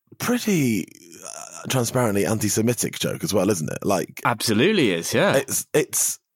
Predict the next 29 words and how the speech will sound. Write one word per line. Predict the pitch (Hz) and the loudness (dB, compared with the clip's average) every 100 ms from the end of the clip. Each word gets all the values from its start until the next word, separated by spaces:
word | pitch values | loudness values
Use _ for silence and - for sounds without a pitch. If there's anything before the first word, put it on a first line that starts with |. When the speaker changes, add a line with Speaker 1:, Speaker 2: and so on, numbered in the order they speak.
| _ _ - - - - | _ _ -12 -12 -10 -4
Speaker 1:
how | - 160 196 | 0 2 2
was | 160 127 107 | 2 0 2
that | 135 - | 0 2
allowed | 107 104 | 2 2
on | 104 | 2
television | 113 113 107 95 107 | 0 2 2 0 0
even | 107 | 0
at | 113 | 0
the | 110 | -2
time? | - 131 190 160 | -2 0 0 0
This | 135 | 2
is | 320 | 2
after | - - | 0 -2
the | 101 95 | 0 2
year | 90 | 2
two | - 82 | 0 0
thousand, | 117 135 104 67 | 2 2 0 -2
Pete. | - - - - - | -4 -6 -8 -16 -6
Like, | 117 | -2
we're | 151 | 2
not | 202 - | 0 2
talking | 143 113 | 2 4
Speaker 2:
Yep. | 110 | 2
Speaker 1:
about | 107 | 2
a | 95 | 2
joke | 104 90 | 0 2
in | 87 | -2
the | |
fifties. | 82 104 - - - - | 0 -2 -2 -6 -6 -8